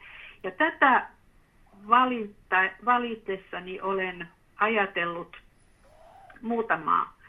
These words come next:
ystävää, ystävääni. Ää, tämä kirja sopii mun mielestä lahjaksi heille, jotka ehkä ovat jo eläkkeellä, tai ainakaan eivät enää elä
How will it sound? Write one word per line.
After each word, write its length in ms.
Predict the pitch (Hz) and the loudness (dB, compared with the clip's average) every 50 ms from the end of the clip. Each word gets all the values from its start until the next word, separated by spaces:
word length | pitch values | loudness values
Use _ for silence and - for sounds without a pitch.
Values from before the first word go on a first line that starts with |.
| - - - - - _ _ - | -20 -20 -20 -20 -20 _ _ -8
ystävää, 720 | 185 175 170 - - - 240 240 262 262 277 285 262 262 - - - _ _ _ _ _ - | -8 -8 -8 -8 -6 -6 -4 0 2 2 2 2 0 -2 -10 -20 -20 _ _ _ _ _ -10
ystävääni. 840 | 208 208 208 - - 254 247 262 262 262 262 262 254 269 269 262 - - _ _ _ _ _ - - - - - - - - - - - - - - - - - - - | -10 -10 -8 -8 -10 -8 -4 -2 0 0 0 -2 -2 -6 -8 -8 -10 -16 _ _ _ _ _ -20 -20 -20 -20 -20 -20 -20 -20 -20 -20 -20 -20 -20 -20 -20 -20 -20 -20 -10
Ää, 300 | 202 185 185 185 185 185 185 - _ _ _ _ _ _ _ _ _ _ _ _ - | -4 -2 0 0 0 0 -2 -6 _ _ _ _ _ _ _ _ _ _ _ _ 0
tämä 360 | 214 214 220 226 226 226 226 | 2 2 2 2 0 -2 -4
kirja 460 | 226 - 269 285 302 302 294 262 262 | -4 -6 -6 -4 -4 -2 -2 -4 -4
sopii 320 | 240 226 226 - 220 220 220 | -4 -6 -4 -4 -4 -4 -4
mun 200 | 233 240 240 233 | -6 -10 -8 -6
mielestä 500 | 226 214 208 208 202 208 - 214 208 226 | -4 -2 -2 -2 -4 -4 -6 -4 -2 0
lahjaksi 800 | 247 254 254 262 240 190 180 - - - - 185 170 - - _ - _ - - | 0 0 0 0 -2 -2 -2 -4 -8 -10 -8 -8 -8 -8 -12 _ -20 _ -12 -6
heille, 440 | 220 233 233 240 240 226 214 202 190 | -4 -2 -2 -2 0 -2 -2 -4 -4
jotka 800 | 185 170 165 170 - _ _ _ _ - - - - 175 170 - | -6 -8 -8 -10 -16 _ _ _ _ -20 -18 -6 0 0 0 0
ehkä 360 | 196 196 196 - - - 165 | 0 -6 -6 -8 -6 -6 -6
ovat 260 | 160 165 160 - - | -4 -6 -8 -12 -14
jo 100 | - - | -16 -14
eläkkeellä, 960 | - - - - - 196 196 - _ _ - - 262 254 254 254 262 262 262 262 - | -12 -12 -8 -6 -6 -6 -6 -8 _ _ -14 -10 -8 -8 -6 -6 -6 -6 -8 -8 -6
tai 160 | - 208 202 202 | -4 -2 0 2
ainakaan 580 | 202 202 202 196 196 - 190 180 175 175 165 - - - | 2 0 0 -4 -6 -4 -2 -2 -2 -2 -4 -8 -6 -4
eivät 220 | 202 196 196 190 - | -4 -4 -4 -6 -6
enää 420 | 190 190 190 185 185 180 170 170 | -6 -6 -4 -4 -2 0 0 -2
elä 260 | 170 185 180 170 160 | -2 -2 -2 -2 -2